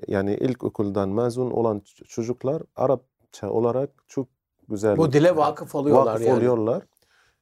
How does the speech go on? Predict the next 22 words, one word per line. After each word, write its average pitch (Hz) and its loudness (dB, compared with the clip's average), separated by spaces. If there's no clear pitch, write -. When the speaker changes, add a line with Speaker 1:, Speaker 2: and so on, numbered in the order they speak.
Speaker 1:
E, 104 -2
ayrıca 170 0
burada 139 -2
Filistin'de 131 -4
çok - -10
güzel 117 0
bir 110 -4
şey 104 -4
var. 95 -2
Ben 123 2
a-, 117 -4
az 117 -6
önce 117 -2
anlattığım 117 -4
gibi, 113 -4
e, 101 0
man-, 104 -2
İngiliz 127 -2
mandası 104 -6
döneminde 117 -2
İngilizler 143 0
eğitim, 147 -4